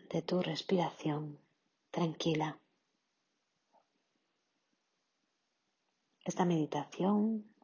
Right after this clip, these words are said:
se realiza con los ojos abiertos. Si en algún momento sientes la necesidad de cerrarlos o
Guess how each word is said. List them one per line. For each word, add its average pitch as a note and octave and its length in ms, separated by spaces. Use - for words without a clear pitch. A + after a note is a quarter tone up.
se G3 220
realiza F#3 480
con D#3+ 180
los D#3+ 180
ojos D#3+ 300
abiertos. D3+ 880
Si - 180
en D#3 100
algún D3+ 260
momento E3 540
sientes - 880
la D#3+ 140
necesidad E3 540
de E3 140
cerrarlos E3+ 880
o D#3 560